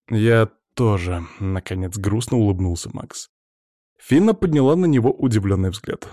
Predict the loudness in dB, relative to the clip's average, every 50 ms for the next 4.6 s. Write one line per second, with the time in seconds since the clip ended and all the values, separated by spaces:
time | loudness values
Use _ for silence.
0 | -16 -10 -8 -4 -2 -2 0 0 0 0 2 0 0 0 0 -2 0 0 0 2
1 | 2 2 0 0 -4 -8 -8 -4 -4 -2 0 2 2 2 2 0 -2 -2 -2 -2
2 | -2 -4 -6 -6 -8 -10 -10 -12 -12 -16 -18 _ _ _ _ -6 0 2 2 2
3 | 2 2 0 -2 -2 -4 -4 -4 -4 -4 -4 -6 -4 -2 0 2 2 4 2 2
4 | 0 -2 -4 -4 -6 -6 -6 -6 -10 -14 _